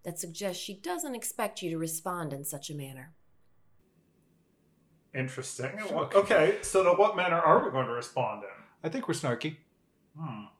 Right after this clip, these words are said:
Speaker 3: Have we met, uh, Countess, Countess von What's-Her-Name before? What if we mistake her name?
Speaker 2: The, the fact that we did not initially recognize the daughter and then
Speaker 3: Oh.
Speaker 2: recognized,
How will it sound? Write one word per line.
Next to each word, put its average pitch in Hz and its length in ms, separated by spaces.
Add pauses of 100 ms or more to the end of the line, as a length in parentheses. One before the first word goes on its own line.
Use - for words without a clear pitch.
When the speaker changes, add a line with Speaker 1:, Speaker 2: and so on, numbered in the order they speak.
(600)
Speaker 3:
Have 151 160
we 156 80
met, 151 320
uh, 147 280
Countess, 147 840
Countess 147 340
von 131 400
What's-Her-Name 147 640
before? 165 420 (1040)
What 139 140
if - 80
we 185 80
mistake 156 320
her 143 80
name? 117 220 (640)
Speaker 2:
The, 208 200 (220)
the 202 100
fact 277 380
that 214 240
we 156 560 (160)
did 185 200
not 170 220
initially 151 520
recognize 135 600
the 131 100
daughter 131 680
and 127 180
then 135 220
Speaker 3:
Oh. 131 260
Speaker 2:
recognized, 131 440